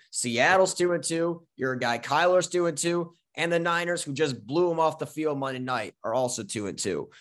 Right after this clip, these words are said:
So this is a big game for them if they want to at least keep pace within the N F C West and to, because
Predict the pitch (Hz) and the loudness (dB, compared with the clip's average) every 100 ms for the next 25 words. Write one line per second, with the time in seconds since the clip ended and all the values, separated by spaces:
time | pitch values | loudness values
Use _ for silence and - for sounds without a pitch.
0 | - - 139 139 202 226 254 - - 170 | -16 -4 -2 2 2 2 2 2 2 -4
1 | 147 139 143 147 151 147 - 131 131 135 | -2 -4 -6 -4 -4 -4 -2 -2 0 -2
2 | 120 92 127 127 - - 139 139 - - | -4 -4 -4 -4 -6 -8 -6 -6 -8 -10
3 | 117 131 147 143 - _ _ - 127 131 | -2 0 0 -4 -8 _ _ -4 -4 -2
4 | 123 139 135 123 131 127 123 131 113 120 | -2 -2 0 2 2 2 2 -2 -2 0
5 | 131 135 - - 113 113 - 117 107 87 | 0 0 -6 -10 -8 -6 -8 -8 -8 -8
6 | - 123 117 - | -4 -2 -2 -6